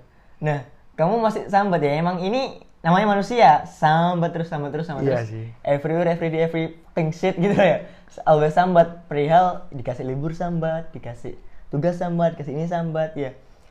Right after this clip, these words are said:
Speaker 1: Jalani aja, kalau emang kayak gini, ya udah,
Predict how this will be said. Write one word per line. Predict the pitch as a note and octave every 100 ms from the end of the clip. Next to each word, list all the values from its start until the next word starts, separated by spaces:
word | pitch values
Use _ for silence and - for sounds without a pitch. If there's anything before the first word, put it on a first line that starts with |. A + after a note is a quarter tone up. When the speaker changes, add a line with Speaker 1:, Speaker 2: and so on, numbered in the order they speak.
| -
Speaker 1:
Jalani | - D3 D#3 D#3+
aja, | F3 F3 F#3 E3+ E3
kalau | D3 C#3
emang | C#3 C#3 C3+
kayak | C3+ C#3+
gini, | B2+ A#2 D3+ G#3 - - _ -
ya | C3
udah, | D#3+ E3 D3 D#3